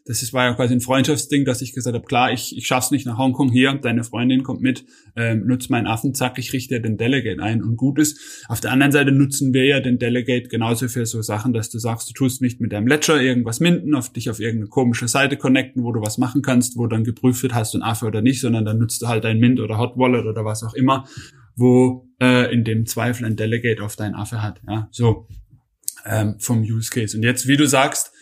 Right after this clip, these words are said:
wenn ich das Ganze natürlich monetarisieren möchte und sagen möchte, okay, ich hab den N F T und ich möchte Utility weitergeben, aber genauso auch für den Käufer oder für denjenigen, der das Ganze nutzen möchte, einen Schutz machen. Das ist dann halt wieder so dieses typische Deal-Thema.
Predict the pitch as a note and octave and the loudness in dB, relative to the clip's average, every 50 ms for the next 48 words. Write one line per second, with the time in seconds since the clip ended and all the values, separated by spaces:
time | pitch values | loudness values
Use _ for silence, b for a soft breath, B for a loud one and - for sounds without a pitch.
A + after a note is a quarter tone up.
0 | b b b b b b b B2 B2 C3 C#3+ C3+ - C#3+ B2 - - B2+ B2 B2+ | b b b b b b b 2 2 2 2 0 -2 -4 -4 -2 -2 0 0 0
1 | B2+ C3+ C3+ B2+ A2 C3 C3 B2+ B2+ - B2+ C3 C3 C3 B2+ B2+ C3+ B2 A#2 A#2+ | 0 -2 -2 -2 0 2 2 2 2 2 2 4 4 4 2 2 0 0 0 0
2 | A2+ D3+ D#3+ E3 D#3 D#3 C#3+ A#2+ - - A2 G#2+ G#2 - G#2+ A2 A2 G#2+ A2+ A2+ | 2 2 2 4 4 4 2 2 0 -2 -6 -6 -6 -6 -8 -6 -4 -4 -2 -2
3 | A2 A2 - - A2 A2 - - A#2+ A2 B2 B2 C3 B2+ B2+ - C#3+ C#3+ C#3 B2 | -4 -6 -8 -10 -12 -10 -6 -4 -2 -2 -2 -2 -2 -4 -2 0 0 0 0 2
4 | C3+ C#3+ C#3 C#3 - - C#3+ C#3+ C3 B2+ B2+ A#2+ A2+ G#2+ - A2+ A2 A2+ G#2 - | 0 0 0 0 0 0 2 2 2 2 2 0 -4 -4 -4 -6 -4 -4 -4 -2
5 | - B2+ B2+ C3 B2+ C#3+ C3 A#2+ B2 B2 B2 B2 A#2+ A#2 C3 B2 A2+ A#2+ - A#2 | 0 2 2 2 2 0 -2 -2 -2 -2 -2 -2 -2 0 -2 -2 -2 -2 -4 -2
6 | A2 B2 A2+ A2+ G#2+ A2 G#2+ A2+ A#2+ B2 B2 A#2+ B2 - - B2 - G#2+ A2 A2 | -2 -2 -2 -2 -2 -2 0 0 0 0 -2 -2 -4 -6 -6 -6 -6 -6 -6 -4
7 | - A#2 A2 A2+ A2+ - C3+ B2+ - B B B B B B B - A2 A#2+ A#2 | -4 -2 -2 -2 0 0 -2 -2 -2 B B B B B B B -4 -2 -2 0
8 | - B2+ A2+ - B2+ C3 C3 C#3 C#3 C3+ C3+ C3 C3 B2+ B2+ B2 B2 A#2+ A2+ B2 | 0 0 2 4 6 6 6 6 6 6 4 4 4 4 4 4 4 2 2 0
9 | - - B2+ B2 A#2+ A#2 B2+ A#2+ A#2 B2 A#2+ - - C3 B2+ A#2+ A2+ - B2 A#2+ | -4 -2 0 0 0 2 2 2 2 2 0 -2 -2 0 0 0 0 0 -2 -2
10 | A#2 - C3+ - - C#3+ C#3 B2 - A#2+ A2+ G#2+ - C3 B2 - - A#2 A2 A#2+ | 0 -2 -4 -2 0 0 0 0 0 -2 -4 -4 -4 -6 -6 -6 -4 -4 -2 -2
11 | A#2 G#2 A2+ A#2 A#2 G#2+ A2 - G2+ - A2 G#2 - - B2 A2+ A#2 - C3 A#2+ | -2 -4 -4 -4 -6 -6 -6 -8 -12 -10 -12 -10 -6 -6 -6 -4 -4 -2 -2 0
12 | A#2 A#2+ B2 A#2+ A#2 - C3 A#2 A#2 A#2+ A#2+ A#2 | 2 2 2 2 0 0 -2 0 0 0 -2 -4